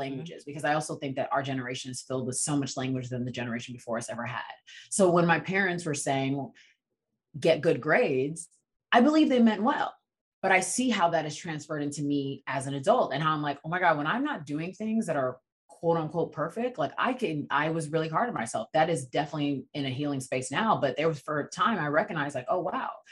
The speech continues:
Speaker 2: So what, what would you say is that intersection? Because, and, and how adults who are not parents right now can edit that for themselves, and how parents can also edit that. Because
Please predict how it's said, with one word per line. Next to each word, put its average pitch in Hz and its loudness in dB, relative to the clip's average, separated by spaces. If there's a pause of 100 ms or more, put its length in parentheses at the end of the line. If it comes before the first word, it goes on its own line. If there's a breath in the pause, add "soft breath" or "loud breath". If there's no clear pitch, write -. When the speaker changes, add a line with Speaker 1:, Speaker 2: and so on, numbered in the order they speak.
(300 loud breath)
Speaker 2:
So 202 4
what, 214 4
what 214 4
would 226 0
you 208 -2
say 196 0 (140)
is 160 -4
that 165 2
intersection? 139 -8
Because, 143 -4 (440)
and, 170 0
and 170 2
how 160 4 (580)
adults 165 0
who 180 -4
are 160 2
not 156 -4
parents 143 -6
right 131 -4
now 131 -4
can 139 -2 (560)
edit 180 4
that 165 4
for 165 0
themselves, 156 -2 (300 loud breath)
and 196 -2
how 180 2
parents 208 -2
can 160 -6
also 139 -4
edit 131 -6
that. - -4
Because 156 -4